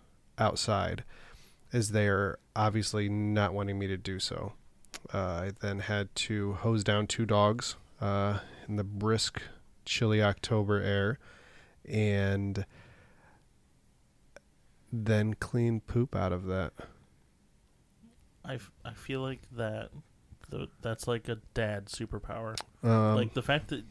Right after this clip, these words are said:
Speaker 2: the fact that you very calmly told that story
Speaker 1: Mm-hmm, mm-hmm.
Speaker 2: means that this is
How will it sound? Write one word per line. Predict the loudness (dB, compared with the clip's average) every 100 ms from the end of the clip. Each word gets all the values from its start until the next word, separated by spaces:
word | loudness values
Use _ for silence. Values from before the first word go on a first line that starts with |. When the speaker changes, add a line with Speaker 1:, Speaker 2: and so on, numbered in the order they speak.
| -12
Speaker 2:
the |
fact | -4 -4 -2
that | -6
you | -6 -8 -8 -16 -20 -20 -20 -20 -6
very | -2 -2
calmly | -2 -4 -2 0 -2
told | -2 -4
that | -4 -6
story | -4 -4 0 2
Speaker 1:
Mm-hmm, | 2 0 -4
mm-hmm. | -2 -2 -6 -12 -16 -6
Speaker 2:
means | -4 -4
that | -6
this | -6 -4
is | -4 -6